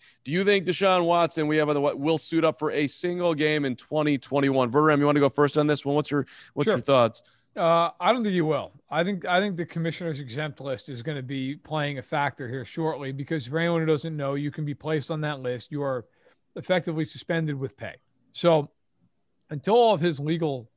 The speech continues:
Speaker 2: matters are sorted out, and we really don't know what stage those are in, um, as, as, you know, we all remember now, of course, that, that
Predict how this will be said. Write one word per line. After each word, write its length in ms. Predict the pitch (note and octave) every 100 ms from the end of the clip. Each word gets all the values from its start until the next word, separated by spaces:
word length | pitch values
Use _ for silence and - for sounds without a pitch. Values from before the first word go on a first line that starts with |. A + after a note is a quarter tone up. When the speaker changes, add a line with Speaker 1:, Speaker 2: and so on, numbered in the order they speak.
| _ _ _ _
Speaker 2:
matters 380 | D3 D3 C#3 A#2+
are 80 | A#2
sorted 400 | D#3 D#3 C3+ C3+
out, 320 | A#2+ B2 C#3+
and 160 | C3+
we 140 | C#3+ F3
really 320 | D#3+ A3 G#3+
don't 160 | F3+ E3
know 100 | C#3+
what 240 | D3+ D#3
stage 360 | - D#3+ E3 C3+
those 240 | C#3 A#2
are 180 | A#2+ F3
in, 320 | B2 D#2+ G2 _ _ _ _ -
um, 300 | C3+ C3 C3
as, 140 | A#2+
as, 180 | D#3+ C3
you 320 | C#3 - F#3+
know, 160 | C3 B2 - D3
we 120 | D3
all 160 | E3
remember 400 | E3 D#3 D3 C3
now, 260 | C3+ C3 C3
of 80 | B2+
course, 280 | C3+ C3 -
that, 160 | B2 -
that 140 | B2